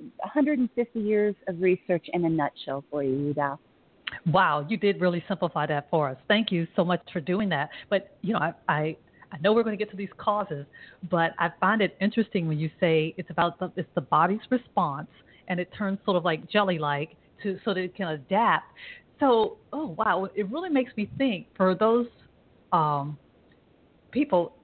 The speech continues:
Speaker 2: who are in organizations, 'cause I, my background is organization development, <laughs> that the, the organizations that seem to stay in this constant state of chaos, oh my
Speaker 1: Yes.
Speaker 2: goodness, does that mean that their employees are in a constant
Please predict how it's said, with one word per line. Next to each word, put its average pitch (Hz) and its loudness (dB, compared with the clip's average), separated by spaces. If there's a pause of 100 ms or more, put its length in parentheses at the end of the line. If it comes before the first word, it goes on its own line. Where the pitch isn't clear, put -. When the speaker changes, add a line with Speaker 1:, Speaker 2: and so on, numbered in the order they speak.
Speaker 2:
who 190 0
are 170 0
in 190 -4
organizations, 196 0
'cause 165 -2
I, 175 2
my 165 0
background 156 0
is - -14
organization 156 -2
development, 165 0 (300)
<laughs> - -6
that 214 2 (140)
the, 214 -4 (100)
the 226 2
organizations 240 -4
that 180 -8
seem 233 -4
to 208 -4
stay 208 -2
in 202 -2
this 185 -2
constant 208 -2
state 202 2
of 180 0
chaos, 233 2 (1120)
oh 220 4
my 240 0
Speaker 1:
Yes. 220 4
Speaker 2:
goodness, 247 -6
does 185 -6
that 247 0
mean 285 0
that 220 -2
their 214 -2
employees 226 -2
are 214 0
in 214 -2
a 185 0
constant 220 -6